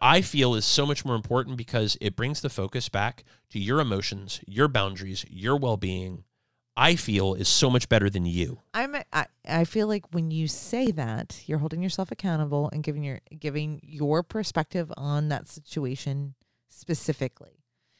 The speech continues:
Speaker 2: And it opens the floor up to let other people contribute to it and give their perspective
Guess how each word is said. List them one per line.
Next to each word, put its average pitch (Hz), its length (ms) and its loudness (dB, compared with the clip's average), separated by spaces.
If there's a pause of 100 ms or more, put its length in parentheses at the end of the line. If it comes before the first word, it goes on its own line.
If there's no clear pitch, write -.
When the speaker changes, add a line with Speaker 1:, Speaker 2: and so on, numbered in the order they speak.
(100)
Speaker 2:
And 180 140 0
it - 160 -2
opens 208 400 0
the 247 60 -8
floor 175 280 -4
up 165 160 -8
to 156 340 -8
let 143 340 -8
other 160 640 -2 (340)
people 180 240 -6
contribute 214 680 -6
to 147 200 -2
it 135 200 0
and 156 240 -4
give 143 280 -6
their 180 540 0
perspective - 760 -6